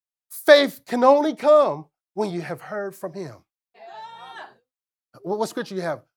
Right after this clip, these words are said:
The Bible says, "Today, if you hear his voice, harden not your heart." Hear his voice. He's spoken. And when he speaks to you,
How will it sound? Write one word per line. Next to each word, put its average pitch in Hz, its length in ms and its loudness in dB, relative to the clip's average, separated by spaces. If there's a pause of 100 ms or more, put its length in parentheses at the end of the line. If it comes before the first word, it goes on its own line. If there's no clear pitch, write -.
(160)
The 170 80 -6
Bible 208 240 4
says, 190 260 -4 (160)
"Today, 202 240 0
if 165 100 -2
you 165 120 -4
hear 202 180 -2
his 185 120 -2
voice, 175 580 -14
harden 180 280 -2
not 170 140 -6
your 160 100 -10
heart." 170 280 -6 (200)
Hear 233 500 -6 (120)
his 151 200 -10
voice. - 840 -18 (760)
He's 196 240 -10
spoken. - 480 -6 (380)
And 147 120 -8
when 147 80 -6
he 170 100 -4
speaks - 460 -6
to 190 140 -8
you, 104 240 -12